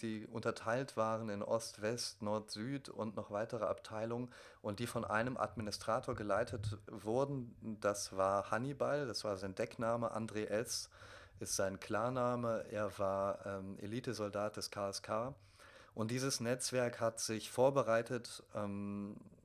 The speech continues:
als sogenannte Prepper. Das heißt, sie haben Vorräte angesammelt, ähm, Waffendepots angelegt, Fluchtrouten besprochen, Safehouses.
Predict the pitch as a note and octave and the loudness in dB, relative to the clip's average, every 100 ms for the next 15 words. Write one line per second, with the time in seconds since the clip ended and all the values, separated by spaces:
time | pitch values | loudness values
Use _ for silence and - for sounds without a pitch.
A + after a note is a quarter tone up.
0 | - - - G2 F#2+ - G2 F#2+ F#2+ G2+ | -20 -20 -8 -6 -4 -4 -4 -2 -2 -4
1 | - A2 A2 B2 A#2 A#2 - - - - | -6 -4 -2 0 0 -2 -12 -20 -20 -20
2 | - - G#2+ G#2+ - G#2 F2 F#2+ F2+ B2 | -8 -2 2 2 0 -2 2 0 2 0
3 | A#2+ A2+ A#2+ A2 A2 G2+ G2+ G2+ G2 G2+ | 0 2 0 -2 -2 0 0 0 0 -2
4 | G2 F#2+ - - G2 F#2 F#2 F2+ F2 F2+ | -2 -6 -10 -8 -4 -2 -4 -8 -8 -8
5 | F2 F2 E2+ - - - - F#2 F2+ G2+ | -8 -10 -12 -14 -16 -16 -14 -14 0 2
6 | A2 - G#2 G2+ - A2 G#2 - G2+ G2 | 2 0 -2 -2 -4 -4 -2 -2 -2 -2
7 | G2 F#2+ F#2 - A#2+ A2+ - G2 G#2 - | -2 -4 -6 -8 -8 -8 -8 -6 -6 -6
8 | G2+ - - F#2 - F#2+ F2 G2 G2+ - | -6 -4 -2 -4 -4 -10 -4 -2 -2 -2
9 | G2+ G2 G2 F#2+ | 0 0 0 -6